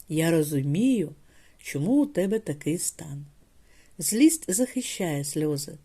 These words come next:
За нею, як за айсбергом, заховано багато почуттів. Плакати під час стресу не обов'язково, проте ніхто не знає, що пізніше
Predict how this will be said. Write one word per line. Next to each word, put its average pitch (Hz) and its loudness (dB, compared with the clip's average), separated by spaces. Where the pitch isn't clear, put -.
За 165 0
нею, 254 4
як 220 4
за 190 0
айсбергом, 156 0
заховано 202 -4
багато 151 -6
почуттів. - -12
Плакати 208 0
під 165 -6
час 202 -2
стресу 226 0
не 202 0
обов'язково, 202 -2
проте 175 -4
ніхто 233 0
не 151 0
знає, 156 -2
що - 2
пізніше 170 -4